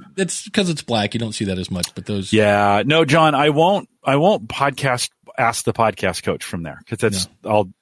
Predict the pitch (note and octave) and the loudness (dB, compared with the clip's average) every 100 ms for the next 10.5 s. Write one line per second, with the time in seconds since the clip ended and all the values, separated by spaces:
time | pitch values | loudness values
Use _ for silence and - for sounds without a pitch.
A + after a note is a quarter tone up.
0 | - A#2 - D#3 B2+ A#2+ G#2 - G2+ E2+ | 0 0 2 0 2 0 0 0 -2 -2
1 | D#2 F#2+ - G2+ C#2+ B1+ - - - _ | -4 -4 -4 -6 -8 -8 -10 -12 -18 _
2 | - - D2+ D#2+ - - F#2+ - F#2+ A2 | -10 -6 -6 -6 -10 -6 -6 -4 -2 -2
3 | G#2+ A2 - C3+ G#2+ F#2+ E2 D#2+ - E2+ | 0 0 2 2 2 2 0 -2 -2 -2
4 | - A2 - F2+ G2 F2+ F2 - - - | 2 0 0 0 2 2 0 -4 -20 -20
5 | - _ - - G#2 F#2+ F#2 F#2 F#2+ G2 | -20 _ -6 -2 0 0 0 0 2 2
6 | F2+ - - - F#2 F#2 F2+ - - C3 | 0 -4 -6 -10 -10 -4 -4 -4 -2 2
7 | C#3+ F#3+ - D#3+ C3+ F#2+ B2 G#2 G#2+ F2+ | 4 2 2 0 0 0 -2 0 0 0
8 | G2 F2+ - A2 G#2 F#2+ F2 F#2+ F#2 - | -2 -4 -4 -2 -2 -2 -4 -6 -6 -8
9 | - G2+ G2+ F2 F#2 E2+ D#2+ F2 - D#2+ | -2 0 0 0 -2 -2 -4 -8 -6 -8
10 | D#2+ D#2+ D2 B1 D#2 | -6 -8 -8 -8 -6